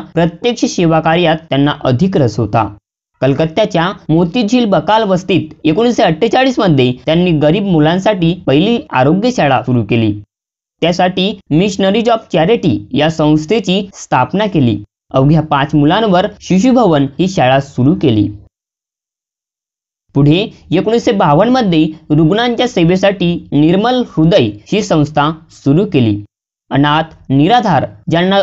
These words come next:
औषधोपचारांची खरोखरच गरज आहे, त्यांना ही संस्था म्हणजेच घरच होते. कलकत्ता शहर व परिसरात त्यांची या कार्यामुळे नाव झाले. रोम येथील पोपन या सेवा कार्याची दखल घेऊन प्रशंसा केली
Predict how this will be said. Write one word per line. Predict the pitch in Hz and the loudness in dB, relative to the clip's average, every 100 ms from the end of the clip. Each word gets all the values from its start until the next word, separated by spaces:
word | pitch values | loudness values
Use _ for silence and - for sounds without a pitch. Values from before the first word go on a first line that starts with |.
| 190 | 0
औषधोपचारांची | 165 170 226 247 247 247 190 165 208 - 254 | 0 2 2 0 0 0 2 2 -2 -4 -4
खरोखरच | 175 160 160 226 254 214 | 0 0 2 0 0 0
गरज | 208 160 139 | 0 0 0
आहे, | 147 165 107 | 2 2 0
त्यांना | - - 147 165 | -4 -2 2 2
ही | 165 | 2
संस्था | 170 151 151 160 160 160 - - | 0 0 0 0 -2 -2 -6 -6
म्हणजेच | 143 156 185 180 | 0 2 2 0
घरच | 143 120 170 143 | 0 2 0 -2
होते. | 107 117 104 104 - _ - | -2 0 -2 -4 -18 _ -6
कलकत्ता | 135 147 156 - 180 196 _ - | -2 -2 -2 -2 -2 -6 _ -6
शहर | 175 202 | 0 2
व | 208 233 | 2 0
परिसरात | 190 185 190 190 202 233 - | 0 0 0 0 0 -2 -2
त्यांची | 202 185 180 | -2 0 0
या | 175 | 0
कार्यामुळे | 160 143 139 208 208 156 156 156 - | 0 0 0 0 2 2 0 -4 -6
नाव | 120 127 160 | -2 0 0
झाले. | 143 117 104 104 _ _ _ - | 0 0 -2 -6 _ _ _ -2
रोम | 165 226 | 0 2
येथील | 233 190 180 208 - _ - | 0 0 -2 -2 -6 _ -2
पोपन | 165 196 226 | 0 0 0
या | 240 254 | 0 -2
सेवा | 247 185 202 | -2 0 0
कार्याची | 196 180 190 240 196 | 0 2 2 0 -2
दखल | 160 156 208 | -2 -2 0
घेऊन | 226 240 151 156 | 2 2 2 2
प्रशंसा | 156 - - 170 226 240 233 - | -2 -12 -4 -2 0 -2 -2 -4
केली | - 131 107 | -2 -2 -2